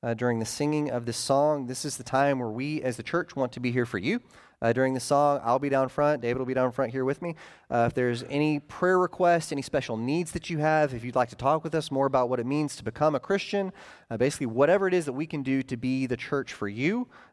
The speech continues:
uh, we want you to come forward and talk to us during this next song.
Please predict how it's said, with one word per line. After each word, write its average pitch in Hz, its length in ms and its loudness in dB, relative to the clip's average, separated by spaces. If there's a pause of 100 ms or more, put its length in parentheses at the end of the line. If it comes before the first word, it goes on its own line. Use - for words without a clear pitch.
uh, 120 60 0
we 123 80 0
want 127 240 -2
you 123 60 -4
to 123 40 -6
come 139 200 0
forward 139 320 0
and 110 200 -6
talk 120 280 0
to 110 100 -6
us 117 320 -2 (100)
during 113 420 -2
this 110 260 -6
next 107 300 -4
song. 139 300 2